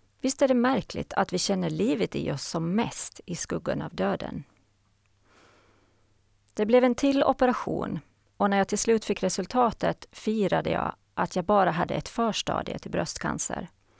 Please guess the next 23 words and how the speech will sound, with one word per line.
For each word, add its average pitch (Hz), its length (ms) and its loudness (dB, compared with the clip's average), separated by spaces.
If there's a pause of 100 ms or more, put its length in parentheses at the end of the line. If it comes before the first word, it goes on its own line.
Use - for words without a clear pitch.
(800)
Men 233 260 2
av 226 180 4
en 226 80 2
slump - 500 0
fick 208 200 2
jag 214 80 6
veta 196 440 4
att - 240 -4 (140)
det - 300 -2
var 262 220 4
nog 269 140 4
inte 226 260 0
helt - 340 -2
rätt. - 440 -8 (440)
Och - 260 -2
på 233 100 4
grund 254 420 4
av - 320 2
att 180 160 -4
jag - 100 -4
tog - 160 -4
upp - 320 0
det, - 280 0